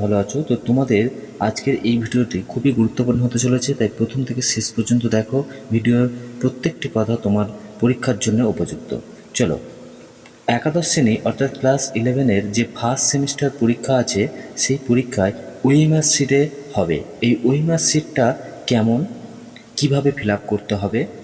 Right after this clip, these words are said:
কোথায় তুমি ওএমআর শিটটা পাবে, কিভাবে প্র্যাকটিস না করলে তুমি কিন্তু পরীক্ষাতে ফেল করবে। ওএমআর শিট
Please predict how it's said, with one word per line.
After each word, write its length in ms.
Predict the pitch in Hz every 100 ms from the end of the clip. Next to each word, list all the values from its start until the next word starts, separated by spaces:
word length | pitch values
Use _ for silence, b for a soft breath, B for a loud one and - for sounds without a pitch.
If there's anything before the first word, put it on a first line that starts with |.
| - - - -
কোথায় 260 | 139 135 160
তুমি 140 | 151 139
ওএমআর 300 | 123 113 117 -
শিটটা 240 | 110 117
পাবে, 260 | 98 90 110 196 - - - - - -
কিভাবে 320 | - 139 131 139
প্র্যাকটিস 460 | 107 107 - 143 -
না 120 | 117 120 -
করলে 220 | 120 123 120
তুমি 140 | 110 113
কিন্তু 240 | 113 110 117 -
পরীক্ষাতে 420 | 104 - 107 135 B B B -
ফেল 200 | 120 123 -
করবে। 260 | 143 101 170 - - - - - -
ওএমআর 320 | 135 147 147
শিট 240 | - 143